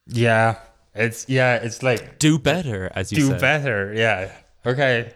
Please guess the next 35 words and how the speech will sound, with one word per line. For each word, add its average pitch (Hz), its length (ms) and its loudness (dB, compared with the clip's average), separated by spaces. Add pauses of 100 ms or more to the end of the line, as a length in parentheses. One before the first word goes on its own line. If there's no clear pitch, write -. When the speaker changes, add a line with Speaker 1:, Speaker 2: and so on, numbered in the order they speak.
Speaker 1:
Well, 113 140 -2
I 135 80 2
can 151 180 -4
get 123 140 2
on 113 100 -4
board 113 240 -2
with 101 140 -6
that. 104 300 0 (1300)
<laughs> 139 120 0 (2250)
Speaker 2:
Yeah. 107 440 0
Okay. 139 340 2
So - 200 -6
that 151 140 0
was, 151 340 -2 (120)
that 123 140 -2
was, 135 220 -6
uh, 147 380 2
that 143 140 0
was 143 120 -2
all 147 120 0
I 156 60 -2
wanted 160 220 -8
to 160 80 -8
say. 185 240 -6
So 113 340 -8 (160)
yeah. 143 120 -8
Hope 131 80 -8 (400)
you 110 60 -2
Speaker 1:
Thanks, 113 220 0
Speaker 2:
enjoyed 101 160 2
Speaker 1:
Evan. 104 120 2
Speaker 2:
it. 117 120 -10 (360)
Speaker 1:
We'll 101 200 -4
be, 101 220 -2
um, 98 400 0